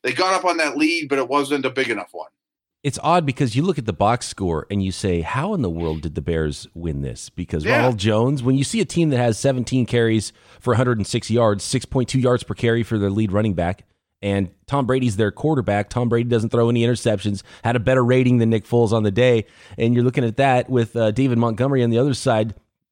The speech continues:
Speaker 2: two point nine yards per carry, ten yard, ten carries for twenty-nine yards, you're thinking, "Okay, well, this is a lopsided game." And the Buccaneers obviously blew 'em out, but they did not. And one of the things I think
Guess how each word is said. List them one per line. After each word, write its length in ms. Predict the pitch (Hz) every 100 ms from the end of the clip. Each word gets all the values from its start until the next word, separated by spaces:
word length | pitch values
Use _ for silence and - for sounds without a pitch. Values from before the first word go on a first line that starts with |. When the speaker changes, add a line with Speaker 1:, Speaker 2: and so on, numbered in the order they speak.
| -
Speaker 2:
two 100 | 185
point 240 | 139 151
nine 220 | 135 147 143
yards 200 | 127 -
per 140 | 123
carry, 300 | - 113 113
ten 180 | - 123
yard, 320 | 120 117 -
ten 180 | - 127
carries 300 | 135 123 120
for 120 | 110
twenty-nine 380 | - 120 113 113
yards, 220 | 127 120
you're 80 | 107
thinking, 240 | 127 113 - _ _ _ _ _ 214
"Okay, 220 | 220 107
well, 100 | 151
this 160 | 226
is 80 | 117
a 80 | 107
lopsided 640 | 107 95 - 113 95 90
game." 240 | 117 98 87
And 80 | 92
the 60 |
Buccaneers 420 | 104 98 104 98
obviously 320 | 92 92 - 90
blew 180 | 98
'em 60 | 95
out, 160 | 127 101
but 80 |
they 100 | 95
did 140 | 156 180
not. 280 | 147 98 -
And 180 | 110 110
one 120 | 180
of 40 |
the 60 | 240
things 260 | - 156 113
I 140 | 123
think 220 | 135 120